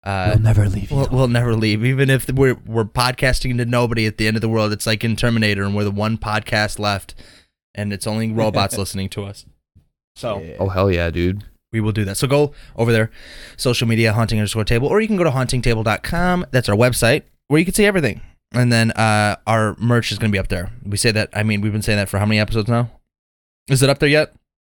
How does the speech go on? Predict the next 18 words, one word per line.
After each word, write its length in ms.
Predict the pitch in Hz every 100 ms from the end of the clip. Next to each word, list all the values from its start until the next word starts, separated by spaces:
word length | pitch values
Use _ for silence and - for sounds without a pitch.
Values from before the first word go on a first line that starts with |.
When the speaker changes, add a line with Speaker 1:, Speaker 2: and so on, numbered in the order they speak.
| _ _ _ _ _ _
Speaker 1:
I 100 | 113
didn't 200 | 113 101
look. 240 | 90 - - _ -
I 60 |
shoulda 200 | - 101
looked. 200 | 92 98
Speaker 2:
It'll 160 | 104 95
be 440 | 95 90 87 80 -
up 220 | 117 -
there 280 | 123 120 123
for 180 | - 92
Pythian 560 | - 151 - 90 64
when 160 | 82 82
we 120 | 76
said 340 | - - - -
it 120 | -
was. 500 | - - - - -
Speaker 1:
Okay. 420 | 101 - 92 98